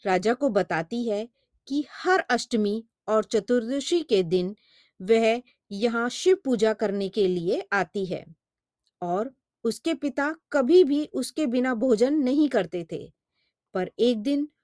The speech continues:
पूजा के बाद घर देर से पहुंचने पर पिताजी को बहुत देर तक भूखा रहना पड़ा और उन्हें गुस्सा आ गया और उन्होंने मुझे श्राप दिया कि जब भी मैं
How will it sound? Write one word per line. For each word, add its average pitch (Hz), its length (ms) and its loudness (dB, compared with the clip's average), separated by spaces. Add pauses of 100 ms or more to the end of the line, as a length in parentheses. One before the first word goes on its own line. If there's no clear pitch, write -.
(200)
पूजा 285 300 2
के 311 200 0
बाद 214 300 -2 (340)
घर 262 220 -2
देर 226 240 6
से 220 180 0
पहुंचने 254 540 -4
पर 220 300 -4 (340)
पिताजी 214 480 -2
को 233 360 -2 (240)
बहुत 220 320 0
देर 226 320 4
तक 262 160 -6
भूखा 233 400 0
रहना 208 360 0
पड़ा 165 360 -10 (220)
और 233 180 4
उन्हें 208 360 -4 (400)
गुस्सा 233 340 2
आ 196 240 -2
गया 160 340 -8 (260)
और 277 120 0
उन्होंने 269 440 2
मुझे 233 320 -2
श्राप 226 360 -2
दिया 165 400 -4 (640)
कि 330 120 0
जब 277 240 4
भी 330 220 6
मैं 330 260 2